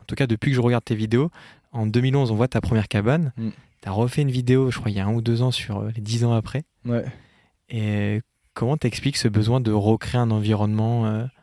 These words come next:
Speaker 1: extérieur ?
Speaker 2: Ben, c'est vraiment être proche de la nature, c'est vivre dans la nature qui me plaît et en fait, euh, pouvoir construire des petits abris ou des, des cabanes qui sont un peu plus confortables, parce qu'après le bivouac c'est sympa, mais quand tu veux être un peu plus, euh, vraiment vivre dedans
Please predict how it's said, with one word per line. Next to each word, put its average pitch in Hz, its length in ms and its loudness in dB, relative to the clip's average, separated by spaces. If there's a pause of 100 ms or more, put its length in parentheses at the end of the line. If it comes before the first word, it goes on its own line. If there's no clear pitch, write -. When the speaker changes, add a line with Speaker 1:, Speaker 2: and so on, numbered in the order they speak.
(340)
Speaker 1:
extérieur ? 104 560 -2 (500)
Speaker 2:
Ben, 123 520 2
c'est 135 120 0
vraiment 131 320 4
être 139 140 0
proche 143 280 0
de 127 40 2
la 117 80 4
nature, 123 200 2
c'est 113 160 2
vivre 110 340 4
dans 117 160 4
la 123 100 4
nature 123 260 2
qui - 120 -8
me 104 80 -4
plaît 127 300 4
et 113 80 4
en 95 80 2
fait, 110 240 -2
euh, 98 160 0
pouvoir 104 300 0
construire 117 340 0
des 101 180 4
petits 107 240 -6
abris 113 380 4
ou 113 100 4
des, 95 400 4
des 95 120 0
cabanes 110 320 4
qui - 80 -10
sont 107 100 -2
un 101 60 -2
peu 107 80 0
plus 113 120 0
confortables, 117 440 2
parce 107 100 -4
qu'après 98 300 -2
le 104 60 2
bivouac 104 360 2
c'est - 120 -8
sympa, 101 340 -2 (380)
mais 107 60 -10
quand 104 120 -2
tu 101 120 -4
veux 101 120 4
être 101 220 2
un 98 60 0
peu 101 120 2
plus, - 340 -4
euh, 90 380 0 (1000)
vraiment 117 280 0
vivre 107 320 4
dedans 107 320 4